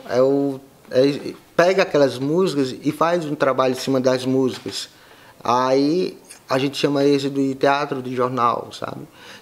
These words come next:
Teatro de revista. É, esse tipo de teatro que Wagner sempre trabalha. É, Guilherme já dá um trabalho mais aprofundado. É, Cristiano trabalha muito, é,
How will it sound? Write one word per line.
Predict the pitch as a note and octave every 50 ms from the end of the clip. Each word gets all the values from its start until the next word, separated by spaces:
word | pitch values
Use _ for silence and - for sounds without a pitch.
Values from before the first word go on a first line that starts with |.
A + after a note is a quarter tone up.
| - -
Teatro | C3 B2 B2+ B2+ B2+ B2+
de | A#2+ B2+
revista. | A#2+ B2+ A#2+ A2 A2 A#2+ B2 A#2 A#2 - - A2+ - - _ _ - _ _ _ _ _ - _ _ - - -
É, | - A2 A2 A2 G#2+ G#2 G#2 G#2+ G2+ G2 - - - - - - _ - - -
esse | A#2+ C3+ C3+ - -
tipo | - - D3 - -
de | - B2+
teatro | C#3 C3 B2+ C3 B2+ B2 A#2+ A#2+ A2+
que | - C3 A#2+ A#2 A#2+ A#2+ A2+
Wagner | G#2 B2+ B2 A#2+ A#2+ A#2
sempre | - - B2+ A#2+ - -
trabalha. | - B2 B2+ A#2+ B2 A#2+ A2+ A2 G#2+ G#2+ G#2+ - - - - - - - - - E3 -
É, | B2+ B2+ B2+ B2 A#2
Guilherme | B2 C#3 C#3 C#3 D3 E3 D#3+ D3
já | D3+ C#3+
dá | C#3 C#3+
um | C#3+ C#3
trabalho | - C3+ C3+ C3 C3 B2+ B2+
mais | B2+ B2 A#2+ B2 B2+ A#2 -
aprofundado. | - - A#2 C#3 B2+ B2 - B2 A2+ A#2 A#2 A#2 A#2 A2+ A#2+ A#2 A2 - - - - -
É, | A2+
Cristiano | - - - D#3 D#3 - - D3+ C#3+ C#3 D3 D#3+ E3+ F3+ E3+
trabalha | F3 - C#3+ C3 C3+ C3+ C3+ C3 C3+ C3+ C3 C3
muito, | B2+ C3 B2+ C3 C3+ C#3 D3+ D3+ D3+ D3 D3 C#3+ C#3 C3+ C3+ C3 C3 B2+ B2+ B2 B2 B2 A#2+ A#2+ - - - - - -
é, | - A#2 A#2+ A#2+ A#2+ A#2+ A#2+ A#2+ A#2+ A#2 A#2 A#2 A2 G2